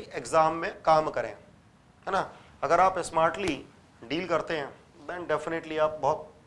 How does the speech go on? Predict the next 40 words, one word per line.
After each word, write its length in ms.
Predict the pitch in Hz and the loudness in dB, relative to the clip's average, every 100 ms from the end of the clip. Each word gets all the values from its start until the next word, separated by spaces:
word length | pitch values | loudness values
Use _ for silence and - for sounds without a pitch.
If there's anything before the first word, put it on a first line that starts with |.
| _ - | _ 0
पट 140 | 185 | 0
से 140 | - | -2
निकाल 260 | 160 127 120 | -4 0 -2
सकते 240 | 131 - | -4 -10
हैं 60 | 160 | -6
सारी 200 | 135 131 | -4 -4
की 60 | 127 | -6
सारी 200 | 139 131 | -8 -8
चीज़ें। 280 | - 117 - _ - - - | -12 -20 -20 _ -20 -20 -4
देखें 200 | 156 151 | -2 0
कैसे, 280 | 139 120 117 - - - - - - _ - _ _ _ _ _ _ - - _ _ _ _ _ - - - - - - - _ _ _ _ - | -2 -4 -8 -16 -18 -16 -14 -18 -20 _ -20 _ _ _ _ _ _ -20 -20 _ _ _ _ _ -20 -20 -20 -20 -20 -20 -20 _ _ _ _ 12
ऑब्जर्व 420 | 180 175 247 240 | 12 12 8 8
करें, 220 | 220 226 | 6 6
सारे 280 | 226 175 190 | 8 8 10
ऑप्शंस 440 | 214 202 214 196 - | 8 6 2 0 4
चार 220 | 170 175 | 6 6
के 140 | 220 | 2
चारों 340 | 208 170 160 185 | 2 6 6 4
को 100 | 185 | 6
आपको 300 | 160 156 185 | 6 6 -2
करने 300 | - 147 156 | -2 -2 -4
की 100 | 160 | -6
ज़रूरत 320 | 139 143 170 - | -4 -4 -6 -8
बिल्कुल 380 | 127 139 139 170 | -6 -4 -4 -6
नहीं 240 | 139 117 107 | -6 -10 -14
है, 80 | |
है 120 | 98 151 | -16 -16
ना, 100 | - - | -12 -6
बिल्कुल 320 | 147 147 180 | -4 -4 -4
ज़रूरत 300 | 147 143 139 | 0 -2 -4
नहीं 200 | 123 107 | -12 -14
है। 80 | 101 - - - - | -16 -18 -20 -20 4
आप 200 | 170 175 | 6 6
थोड़ा 160 | 202 208 208 | 4 2 2
ठीक 180 | 214 - | -2 0
से 120 | 202 | 0
देखें 320 | 233 - 156 131 - - - - | 0 0 -2 -4 -14 -20 -20 -6
तो 60 | 170 | 0
हमारे 340 | 156 165 190 196 | 6 8 6 4
पास 420 | 170 180 - - | 6 6 4 -4